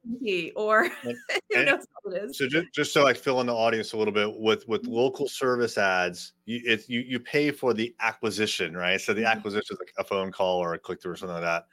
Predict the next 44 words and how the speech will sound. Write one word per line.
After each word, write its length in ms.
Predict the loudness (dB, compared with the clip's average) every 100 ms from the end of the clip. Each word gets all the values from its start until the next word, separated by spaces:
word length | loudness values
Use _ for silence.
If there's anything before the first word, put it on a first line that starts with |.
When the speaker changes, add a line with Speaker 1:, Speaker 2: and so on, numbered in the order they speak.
| _
Speaker 2:
And, 180 | 0 0
and 120 | 2 4
they're 120 | 4
gonna 140 | 4
charge 320 | 4 4 4 2
you. 200 | -2 -6 -10
So 420 | 0 4 4 2 _ _ _
it's, 240 | -4 -2
it's 240 | -4 -4 0
different 420 | 2 2 2 0
than, 140 | 0
like, 240 | 2 0 0
pay 160 | -2
per 200 | -2 -4
click. 440 | -4 2 2 0 -8 -10
With 120 | -6
the 60 | 0
pay 140 | 0
per 140 | 0
click, 260 | 2 4 4
you 120 | 2 2
get 140 | 2
charged 240 | 2 0
and 80 | -2
that's 180 | -6 0
it, 140 | 0
it's 100 | 0
done. 320 | 0 0 0 -6 _ -16
Speaker 1:
Mm-hmm. 200 | -14 -10
Speaker 2:
If 60 | -4
they 100 | -4
send 180 | -4 -6
someone 220 | -6 -6
to 60 |
your 120 | -4 0
website. 400 | 0 0 -4 -2
But 80 | 0
with, 180 | 0 -4 _
with 120 | -8
the 80 | -4
phone 240 | 2 2 4
call, 300 | 4 4 4
it's 220 | -2 -12
recorded 560 | -12 2 4 6 4